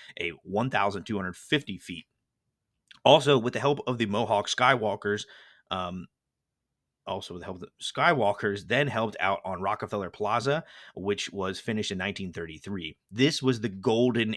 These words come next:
age of the Skywalkers. This is when they're putting up iconic building after iconic building, buildings that are still iconic today, and at the time were, like, it was in, it was unfathomable how tall they were.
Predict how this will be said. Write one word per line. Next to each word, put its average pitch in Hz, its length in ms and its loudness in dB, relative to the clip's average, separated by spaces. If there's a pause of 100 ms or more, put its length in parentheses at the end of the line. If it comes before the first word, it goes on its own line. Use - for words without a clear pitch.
age 92 480 -6 (120)
of 92 120 -8
the 87 80 -12
Skywalkers. 80 720 -8
This 113 180 -4
is 139 80 -4
when 151 140 2
they're 147 100 4
putting 120 260 0
up 101 140 -4 (240)
iconic 123 540 0
building 107 320 -2
after 92 220 -4
iconic 98 520 -2
building, 87 380 -8 (240)
buildings 117 300 2
that 92 80 -4
are 90 80 -2
still 113 200 0
iconic 98 460 -2
today, 87 420 -6 (240)
and 87 300 -6
at 87 80 -10
the - 80 -6
time 113 440 2
were, 101 280 2 (160)
like, 85 260 -6 (400)
it 104 60 0
was 98 160 -2
in, 92 240 -8
it 95 100 -8
was 90 220 -8
unfathomable 104 600 2
how 87 120 -2
tall 95 260 -2
they 80 140 -8
were. 71 300 -14